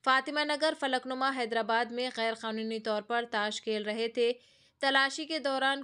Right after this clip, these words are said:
कुल छब्बीस हज़ार एक सौ सत्तर रुपये की रकम और ताश के बावन और नए ताश के बॉक्स सेट और चार सेलफोन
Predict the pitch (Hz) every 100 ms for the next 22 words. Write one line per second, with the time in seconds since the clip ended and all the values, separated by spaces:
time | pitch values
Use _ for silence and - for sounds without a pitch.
0 | 269 285 285 - 220 214 254 240 214 233
1 | 233 214 220 220 240 233 214 226 220 214
2 | 233 226 208 202 - 233 240 - _ _
3 | _ 247 285 285 262 269 277 - 285 233
4 | 220 214 226 247 - 220 208 214 247 254
5 | 220 214 220 240 214 214 220 226 - 233
6 | 233 269 277 _ _ _ 233 277 285 277
7 | 262 269 277 247 220 220 240 254